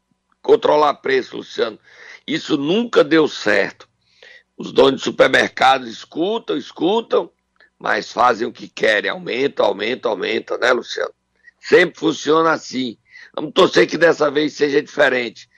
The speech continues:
Vamos ouvir o presidente em Los Angeles, Luciano?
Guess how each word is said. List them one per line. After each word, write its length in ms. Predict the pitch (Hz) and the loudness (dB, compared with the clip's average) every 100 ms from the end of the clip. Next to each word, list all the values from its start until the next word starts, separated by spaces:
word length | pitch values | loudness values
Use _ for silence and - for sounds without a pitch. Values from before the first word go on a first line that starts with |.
| - - | -18 -6
Vamos 180 | 208 226 | 2 2
ouvir 180 | 202 | 4
o 40 | 202 | 2
presidente 580 | 190 170 135 156 - 139 | 0 -6 0 0 -2 -10
em 60 | |
Los 320 | 135 131 104 | -8 -8 -2
Angeles, 380 | 208 233 180 139 | 0 0 -4 -8
Luciano? 440 | 117 101 - 87 | -10 -12 -8 -8